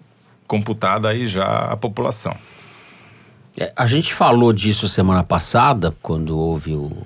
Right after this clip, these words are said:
Speaker 2: o caso da Rio Niterói, o sequestro e a, e a morte do sequestrador. É, eu até citei um artigo do Pedro Abramovay falando da estatização dos homicídios no Rio, né? Que você tinha uma diminuição, na verdade, do índice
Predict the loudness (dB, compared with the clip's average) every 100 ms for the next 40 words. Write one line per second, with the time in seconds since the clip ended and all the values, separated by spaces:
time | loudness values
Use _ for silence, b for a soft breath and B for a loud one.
0 | -12 -10 -4 -2 -2 -4 -6 -6 -4 -4
1 | -6 -6 -2 2 2 0 -4 -10 -8 -4
2 | -2 -4 -8 -8 -6 -8 -10 -14 -16 -12
3 | -10 -6 -6 -8 -10 -12 -12 -10 -10 -6
4 | -2 2 2 2 -8 -10 -4 -2 0 -2
5 | -2 -4 -2 0 0 -2 -4 -4 -4 -2
6 | -2 -2 -2 -2 0 2 2 0 0 2
7 | 0 0 0 2 2 2 -2 -2 -2 -2
8 | -2 -2 0 0 0 0 -2 -2 -2 -2
9 | -6 -4 -2 -2 -2 -2 -2 -4 -6 -8
10 | -8 -8 -4 -2 -2 -4 0 2 2 2
11 | 2 2 2 4 4 2 -2 -4 -4 -6
12 | -8 -8